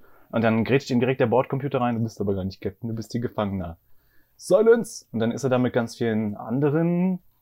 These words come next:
Robotern und Aliens so zusammen. Also er hat, einmal gibt's den Mooncake, das ist so ein grüner Blob, der die ganze Zeit sehr, äh, niedliche Geräusche macht und auch sonst sehr knuffig aussieht.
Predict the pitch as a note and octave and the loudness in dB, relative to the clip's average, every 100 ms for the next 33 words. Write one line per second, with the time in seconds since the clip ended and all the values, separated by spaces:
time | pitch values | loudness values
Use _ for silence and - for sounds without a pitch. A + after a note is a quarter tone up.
0 | _ - _ - - - G#2+ A2+ D3 C#3+ | _ -20 _ -20 -10 -2 2 2 2 0
1 | C3+ A#2+ - A#2+ D#3 F#3+ A3+ - - - | 0 0 -2 -2 -2 -2 -6 -8 -18 -12
2 | B2+ C3 - G#2+ D3 C3 A2 - - - | -6 -6 -2 -2 -2 -2 -2 -4 -6 -6
3 | B2 B2+ B2+ - G#2+ A2 D#3 G3+ - F#3+ | -4 -4 -4 -4 -2 0 -2 -4 -4 -6
4 | - - - A2+ B2 A#2+ G2 A2+ B2+ G2+ | -8 -14 -14 -4 -2 0 0 0 -2 0
5 | A#2 - _ _ _ _ _ - G#2+ G#2+ | 0 -2 _ _ _ _ _ -4 -2 -2
6 | G#2+ G#2+ - A2 G2 G#2+ G#2 G#2 G2+ G#2 | -4 -6 -4 -4 0 0 0 -2 -2 -2
7 | G2+ G#2 A#2 G#2 A2+ G#2 G2+ B2+ D#3+ E3+ | -2 -2 -4 -4 -4 0 0 0 -2 -6
8 | - - A2 A2+ A2+ A#2+ A2+ - C3+ B2+ | -6 -8 -6 -6 -6 -6 -8 -8 -10 -10
9 | - B2 C3+ F#3 | -8 -8 -8 -10